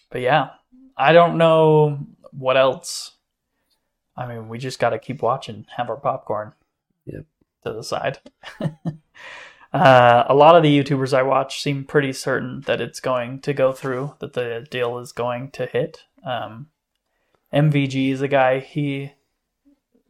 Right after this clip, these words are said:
Speaker 1: appears on the Spawncast a lot, and he seems to think that, um, that the deal will go through. He works in the industry a little bit, so
Speaker 2: Yeah.
Speaker 1: it's interesting.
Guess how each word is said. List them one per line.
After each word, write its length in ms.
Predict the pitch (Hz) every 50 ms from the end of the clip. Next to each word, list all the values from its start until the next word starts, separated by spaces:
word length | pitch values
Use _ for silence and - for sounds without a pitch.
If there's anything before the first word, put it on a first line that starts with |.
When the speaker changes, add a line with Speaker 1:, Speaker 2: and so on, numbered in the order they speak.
| _ _ -
Speaker 1:
appears 360 | - 151 - 151 135 135 131
on 140 | 131 127 120
the 60 | 120
Spawncast 680 | - - 127 123 135 131 127 - 127 127 131 - -
a 40 | 123
lot, 180 | 123 123 123 -
and 100 | 151 -
he 100 | - 160
seems 360 | 156 - 160 160 156 156 -
to 100 | 160 156
think 340 | 156 165 160 151 156 - _
that, 360 | 147 147 139 131 - - _ _ _ _ _ _ _ _ _ _ _ _ _ _ _ _ _ _ _ _ _ _ _ _ _
um, 640 | - 143 135 131 127 123 123 123 120 123 123 123 _ _ _ _ _ _ _ _ _ _ _ _ _ _ _ _ _ _
that 160 | - 135 -
the 80 | - 127
deal 180 | 135 139 135 131
will 80 | 131
go 160 | 131 131 127
through. 380 | 127 - - 135 123 123 131 - _ _
He 160 | _ 151 143 135
works 540 | 135 135 135 - - - - - - - _ _ _ _ _ _ _ _
in 300 | _ 165 151 143 147 143
the 180 | 143 147 147 147
industry 480 | 151 151 147 151 151 - - 156 151 156
a 80 | 156
little 160 | 156 156 156
bit, 320 | 156 156 165 170 - _ -
so 300 | - - 156 156 151 156 _ _ _ _ _ _ _ _ _ _ _ _ _
Speaker 2:
Yeah. 260 | 98 95 87 87 90 _ _
Speaker 1:
it's 120 | _ -
interesting. 420 | - 180 - 147 - - 139 139